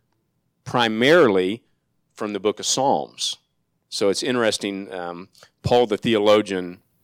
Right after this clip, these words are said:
runs to the Old Testament to make his point. And he says, "None is righteous, no, not one. No one understands. No one seeks for God. All have turned aside. Together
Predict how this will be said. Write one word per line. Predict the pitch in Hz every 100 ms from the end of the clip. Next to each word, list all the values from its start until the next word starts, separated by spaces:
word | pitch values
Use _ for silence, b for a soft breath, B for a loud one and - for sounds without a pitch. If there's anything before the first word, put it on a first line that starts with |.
| _ _ _
runs | 92 101 101 -
to | 98
the | 95
Old | 98 -
Testament | 98 - 92 90 -
to | 98
make | 92 90
his | - 87
point. | - _ - 98 76 - _ _ _ _ _ _ _ _ _ _ _ _ _ _ _ _ _ _ _
And | 101 95
he | 101
says, | - 104 98 92 - - -
"None | 107 120
is | 139 131
righteous, | 107 98 - 101 107
no, | 98 107
not | 110 110
one. | 95 87 90 90
No | 98 113
one | 120 110
understands. | 104 98 - 90 90 92 95
No | 95 107
one | 120 104
seeks | - 95 -
for | 92
God. | 85 85 85 85
All | 104 107 127
have | 131 -
turned | 104 98
aside. | 90 - 85 87 90
Together | 95 107 117 127